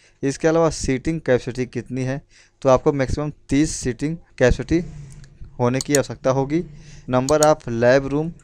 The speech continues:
तो कितने आपके लैब रूम हैं ये भी आपको यहाँ पे चूज़ करना है। इसके बाद लैब में कितने स्टू-, इंफ्रास्ट्रक्चर हैं वे भी आपको यहाँ पे बताना होगा। तो यहाँ पे no job printer, no job scanner, no job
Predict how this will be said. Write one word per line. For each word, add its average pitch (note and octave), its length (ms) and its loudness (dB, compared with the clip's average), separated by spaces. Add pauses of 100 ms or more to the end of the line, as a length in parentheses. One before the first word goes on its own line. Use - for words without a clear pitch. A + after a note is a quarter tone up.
(200)
तो B2 80 -12
कितने B2+ 300 -4
आपके B2+ 300 0
लैब A#2 320 0
रूम C#3 200 -2
हैं D3+ 100 -2
ये B2 180 0
भी B2 140 -2
आपको B2 240 -2
यहाँ B2+ 140 -2
पे C3+ 120 -6
चूज़ C3 240 -8
करना C#3 280 -2
है। D#3 160 -4 (440)
इसके D#3+ 260 2
बाद E3 260 4 (300)
लैब A#2+ 300 4
में D#3+ 160 0
कितने D3 480 -6
स्टू-, C3 440 -4 (220)
इंफ्रास्ट्रक्चर C3+ 720 2
हैं D#3+ 200 -2 (360)
वे C3 160 2
भी D#3+ 140 4
आपको C3+ 280 4
यहाँ A#2+ 160 2
पे E3 160 -2
बताना A#2 440 -2
होगा। A2 340 -6 (560)
तो B2 100 -2
यहाँ A#2+ 160 0
पे C3 120 -4 (100)
no B2+ 180 0
job B2 200 4
printer, B2+ 420 0 (340)
no A#2+ 140 0
job A#2 280 4
scanner, C#3 480 0 (460)
no C#3 280 4
job D3+ 240 6